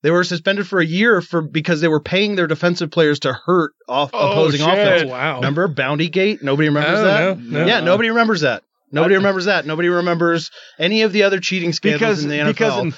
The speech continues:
Speaker 2: Inflategate
Speaker 1: They, they remember,
Speaker 2: sounds way better.
Speaker 1: they remember
Speaker 2: <laughs>
Speaker 1: Deflategate.
Speaker 2: Or
Speaker 1: They're,
Speaker 2: Deflate.
Speaker 1: they're not,
Speaker 2: Yeah, not
Speaker 1: they're not
Speaker 2: Inflate.
Speaker 1: worried about paying a thousand dollars to actually physically break someone's leg.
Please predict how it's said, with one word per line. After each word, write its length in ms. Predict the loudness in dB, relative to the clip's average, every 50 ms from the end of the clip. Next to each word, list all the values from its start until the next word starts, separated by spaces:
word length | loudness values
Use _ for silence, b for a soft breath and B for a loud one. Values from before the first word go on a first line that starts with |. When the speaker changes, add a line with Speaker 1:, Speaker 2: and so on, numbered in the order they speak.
| -8 -4
Speaker 2:
Inflategate 340 | 0 0 2 2 0 -2 -2
Speaker 1:
They, 80 | -2
they 60 | 0
remember, 380 | 0 0 0 0 0 0 0 2
Speaker 2:
sounds 60 | 2 2
way 100 | 2 2
better. 160 | 0 0 0 0
Speaker 1:
they 60 | 0
remember 280 | 0 0 0 0 0
Speaker 2:
<laughs> 20 | 0
Speaker 1:
Deflategate. 1040 | 0 0 0 0 0 0 2 2 2 2 0 -2 -2 -2 -2 -2 -2 -4 -6 -4 -2
Speaker 2:
Or 60 | 0 2
Speaker 1:
They're, 120 | 2 2
Speaker 2:
Deflate. 340 | 0 0 0 0 0 0 0
Speaker 1:
they're 100 | 0 0
not, 100 | 0 0
Speaker 2:
Yeah, 40 | 0
not 160 | 0 -2 -2 -2
Speaker 1:
they're 120 | -2 0
not 80 | 0 0
Speaker 2:
Inflate. 200 | 0 0 2 2
Speaker 1:
worried 260 | 2 2 2 2 2
about 340 | 2 2 2 2 0 0 -2
paying 280 | -2 -2 -2 0 -2
a 60 | -2
thousand 380 | -2 -2 0 0 0 -2 -2 -2
dollars 320 | 0 2 2 2 2 2
to 260 | 0 0 -2 -2 -4 -8 -10 -6
actually 420 | -4 -2 -2 -2 -4 -8 -8 -8 -8
physically 540 | -8 -4 -4 -2 -2 -2 -2 -2 -2 -4 -4
break 380 | -4 -2 0 2 2 2 0 -2
someone's 320 | -4 -2 -2 -2 -2 -2
leg. 420 | -2 -2 0 0 -2 -4 -6 B